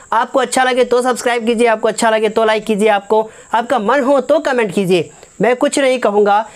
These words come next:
सिर्फ ज़रूरत की बात ही करूँगा, लेकिन अभी ज़रूरत है सिर्फ और सिर्फ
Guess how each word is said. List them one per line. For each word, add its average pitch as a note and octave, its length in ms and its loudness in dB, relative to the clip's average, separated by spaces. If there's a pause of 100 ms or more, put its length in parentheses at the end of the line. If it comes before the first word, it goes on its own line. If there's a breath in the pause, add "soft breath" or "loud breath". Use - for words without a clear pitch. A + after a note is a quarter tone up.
(160 loud breath)
सिर्फ C#4 340 -4
ज़रूरत A3 520 2
की - 140 -2
बात A#3 300 0
ही A3 40 -4
करूँगा, A3 380 2
लेकिन A3+ 400 0
अभी A3+ 340 0 (300 loud breath)
ज़रूरत A#3 480 2
है A3+ 320 0 (160)
सिर्फ A#3+ 300 -4
और G3+ 140 0
सिर्फ A#3 300 -2